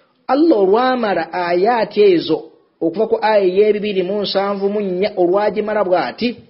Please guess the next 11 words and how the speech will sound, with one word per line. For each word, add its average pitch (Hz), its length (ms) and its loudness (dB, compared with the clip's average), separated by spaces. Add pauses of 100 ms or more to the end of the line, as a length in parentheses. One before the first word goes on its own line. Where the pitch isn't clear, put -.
(480)
Allah 165 300 4
n'agenda 160 480 0
ku 143 140 -10
pe-, 165 240 2
ku 160 160 -8
peegi 196 380 2
endala 180 340 0
eddako 175 440 -2 (340)
mu 139 100 -14
Suratul 147 340 -2
Baqara, 147 380 -4